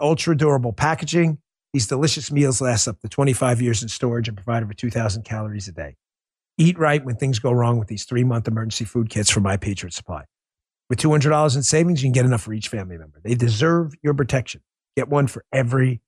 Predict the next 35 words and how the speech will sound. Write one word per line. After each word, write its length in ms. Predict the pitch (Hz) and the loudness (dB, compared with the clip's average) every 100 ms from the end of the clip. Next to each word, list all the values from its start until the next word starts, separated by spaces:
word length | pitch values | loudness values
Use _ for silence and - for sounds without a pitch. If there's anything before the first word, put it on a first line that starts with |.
| _ _ | _ _
member. 380 | 113 104 92 - _ _ _ _ _ _ _ _ _ | -10 -10 -10 -16 _ _ _ _ _ _ _ _ _
Go 160 | - 156 | 0 2
to 200 | 135 101 110 | 2 -2 -4
my 180 | 131 | -2
patriot 340 | 165 170 160 156 | 2 2 2 0
supply 300 | - 156 147 | 0 2 2
dot 220 | 135 117 | 2 0
com. 340 | - 147 190 185 _ _ _ _ _ | 2 2 0 -4 _ _ _ _ _
Order 160 | 131 120 | 0 2
by 140 | 127 | 2
three 220 | 117 143 | 2 2
P 180 | 127 143 | 4 2
M 140 | 160 | 2
for 120 | 180 98 | 0 -4
free 200 | - 123 | -2 0
same-day 400 | 135 123 127 120 | 0 0 0 0
shipping. 300 | - - - _ _ _ | -2 -8 -18 _ _ _
Again, 340 | 117 120 139 147 | -6 2 2 2
my 380 | 120 123 135 156 | 0 2 2 2
patriot 420 | 147 165 - 156 | 4 2 2 -2
supply 560 | - 127 156 135 107 92 _ _ _ _ - | -2 0 2 2 0 -4 _ _ _ _ -2
dot 240 | 101 104 | 0 0
com. 300 | 110 87 71 | -6 -8 -10
Prepare 360 | - 80 113 123 | -14 -10 -4 -2
today. 340 | 123 113 80 - | -2 -4 -8 -16
Better 160 | 104 | -14
to 80 | 98 | -4
have 160 | 123 131 | -2 -2
it, 80 | |
not 220 | 135 139 139 | -2 -2 0
need 180 | 143 | -2
it, 120 | 123 - _ _ _ _ _ | -4 -10 _ _ _ _ _
to 80 | - | -16
need 240 | 110 131 120 | -8 -6 -6
it, 140 | 90 | -10